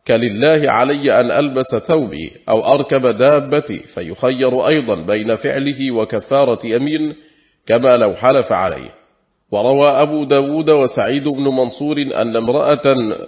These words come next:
قالت: "يا رسول الله، إني نذرت أن أضرب على رأسك بالدف"،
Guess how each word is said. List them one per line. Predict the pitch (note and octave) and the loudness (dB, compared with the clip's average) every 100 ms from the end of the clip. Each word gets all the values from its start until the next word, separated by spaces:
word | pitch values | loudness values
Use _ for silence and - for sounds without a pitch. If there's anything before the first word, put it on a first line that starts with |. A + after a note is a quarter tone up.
| - - | -16 -2
قالت: | C#3+ A#2+ G2+ B2+ - B2+ - - _ | 2 4 4 2 0 -6 -8 -12 _
"يا | A2+ B2 | 2 4
رسول | C3+ C#3 D#3+ E3 | 4 0 -2 0
الله، | D3 C3 D3+ D#3 | 0 0 0 0
إني | C#3 C#3 D3 C#3+ | -2 -4 -4 -4
نذرت | C3+ B2+ B2+ C#3 C#3 | 0 2 2 -2 0
أن | B2+ A#2+ | 0 0
أضرب | - C3+ C3 C3+ | -2 -2 -2 0
على | C3 G3+ C#3 B2+ | 2 2 4 2
رأسك | B2+ C3+ - C#3 | 2 -4 -6 -4
بالدف"، | C3+ C3+ A2 D#2+ - | -2 -4 -6 -8 -8